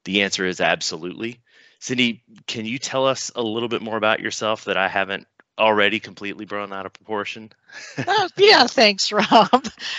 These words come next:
Speaker 2: Um, a-, actually, my background is I D M S. I was a, a, an I D M S developer back in the day, which is rather interesting because, um, in the eighties, it was a, a big heyday for I D M S. It was a,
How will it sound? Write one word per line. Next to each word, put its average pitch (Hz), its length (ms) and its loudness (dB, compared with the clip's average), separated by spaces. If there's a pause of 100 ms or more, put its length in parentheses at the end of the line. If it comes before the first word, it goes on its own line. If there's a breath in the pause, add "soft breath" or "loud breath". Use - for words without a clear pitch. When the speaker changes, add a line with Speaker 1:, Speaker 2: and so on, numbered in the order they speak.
(140)
Speaker 2:
Um, 202 460 6
a-, - 180 6
actually, 339 360 6
my 226 140 6
background 214 500 4
is 190 120 -4
I 175 140 4
D 175 120 -6
M 170 100 -8
S. 165 240 0
I 180 100 4
was 190 180 -4
a, 165 300 -4
a, 160 100 -6 (240)
an 160 80 -2
I 170 120 6
D 190 60 2
M 196 100 -2
S 185 120 -2
developer 190 460 -2
back 143 300 2
in 156 80 -10
the 147 80 -12
day, 143 180 0
which 147 240 -8
is 151 160 -8
rather 143 240 -4
interesting 160 640 -4
because, 151 480 -2 (400 loud breath)
um, 143 480 0
in 175 120 -2
the 175 180 8
eighties, 196 380 6
it 202 100 0
was 175 220 0
a, 151 240 2 (100)
a 147 140 -4
big 180 220 -2
heyday 165 440 2
for 147 220 -6
I 147 140 2
D 147 120 -8
M 151 140 -10
S. 147 420 -6 (340 loud breath)
It 143 60 -14
was 143 200 -6
a, 147 140 -4